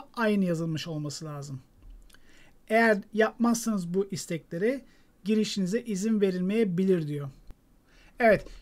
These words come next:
"You will receive a P L F document with a Q R code on the day of your scheduled arrival."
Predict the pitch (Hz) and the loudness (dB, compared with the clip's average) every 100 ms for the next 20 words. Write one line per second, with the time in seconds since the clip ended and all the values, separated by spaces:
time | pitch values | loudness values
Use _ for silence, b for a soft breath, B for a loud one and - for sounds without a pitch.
0 | B 202 240 277 302 302 - 269 226 196 | B 2 2 4 2 2 2 2 2 0
1 | 262 - 214 220 208 254 254 226 226 233 | -4 -4 0 2 2 0 -2 -4 -4 -4
2 | 233 214 208 202 - 208 190 - 147 139 | -2 -2 -2 -4 -2 -2 -2 -6 -10 -12
3 | - - _ _ _ - 214 233 220 220 | -16 -20 _ _ _ -4 0 0 0 0
4 | 220 190 190 185 - 202 190 190 208 185 | -2 -6 -6 -6 -6 -6 -6 -8 -6 -4
5 | 175 165 151 | -4 -6 -6